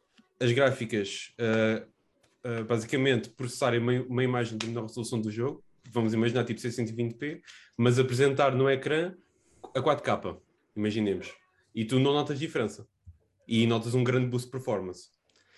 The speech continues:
Eles, eh, eles f-, chegaram, eles chegaram a falar na teo-, na, tipo, na ideia de fazerem isso com a Switch,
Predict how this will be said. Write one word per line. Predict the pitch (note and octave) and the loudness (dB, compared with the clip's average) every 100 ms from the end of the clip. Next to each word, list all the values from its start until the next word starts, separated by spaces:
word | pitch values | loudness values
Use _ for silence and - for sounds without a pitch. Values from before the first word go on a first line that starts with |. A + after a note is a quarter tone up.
| _ _ _ | _ _ _
Eles, | - B2+ B2+ - C3+ | 2 4 4 0 -2
eh, | C#3+ C#3+ | 0 2
eles | D3+ - | 0 -2
f-, | - C#3+ | -6 -8
chegaram, | B2+ D3+ C3+ C3 | -2 2 2 2
eles | B2+ B2 | 0 -2
chegaram | - C#3 C3 | -2 0 0
a | |
falar | B2+ B2+ A#2 | 0 -2 -2
na | A#2 | -4
teo-, | A#2 C3+ B2 | -6 -8 -4
na, | A#2 A#2+ | -4 -4
tipo, | B2 A#2 | -6 -2
na | A#2 | 2
ideia | A#2+ A#2 A#2+ C3+ | 2 4 4 2
de | C3 C3 B2+ | -2 -4 -6
fazerem | C3 C3 C3+ C3 | -4 -2 -2 -2
isso | C3 | -6
com | - | -6
a | C3 | -6
Switch, | - A2+ G#2+ - | -6 -8 -8 -10